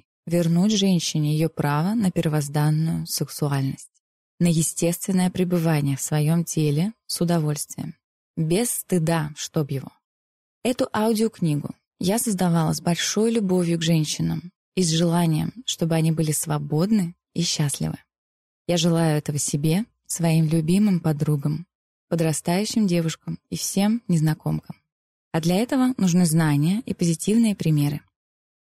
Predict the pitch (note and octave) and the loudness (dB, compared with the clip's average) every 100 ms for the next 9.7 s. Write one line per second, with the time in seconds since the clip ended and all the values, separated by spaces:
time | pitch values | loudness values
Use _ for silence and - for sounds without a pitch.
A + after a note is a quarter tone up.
0 | _ - F#3 G3+ C#4 C#4+ G3 G#3 B3+ C4 | _ 0 2 4 4 4 2 2 4 4
1 | A#3 F#3+ - G3+ B3+ F#3+ F3 - _ F#3 | 4 2 -2 0 2 0 -4 -14 _ -2
2 | G3 F#3+ A3+ F#3 D#3+ D#3+ F3 G#3+ D4 A3+ | 0 0 2 2 0 0 2 2 4 4
3 | F3 D#3+ - D#3 - - - _ _ - | 4 2 0 -4 -4 -8 -10 _ _ -2
4 | E3+ F3+ C#4 A#3 F3 E3+ A#3 B3 - E3+ | 0 0 0 0 2 2 2 2 2 0
5 | E3+ D#3+ - - - _ _ _ - E3+ | 0 -2 -4 -8 -12 _ _ _ -6 -2
6 | F#3+ E4+ - - F3+ D3 - - - - | 0 0 -2 -2 -2 -2 -4 -10 -8 -2
7 | D#3+ F3 - A3+ A3+ B3 A3+ E3 D#3+ F#3 | 0 0 0 -4 0 2 4 2 0 -6
8 | _ _ _ - F3+ F#3 F3 E3+ - G3+ | _ _ _ -2 0 2 2 0 0 2
9 | A#3 A#3+ F3+ E3 C#3+ - F#3 | 4 2 2 0 -2 -2 -4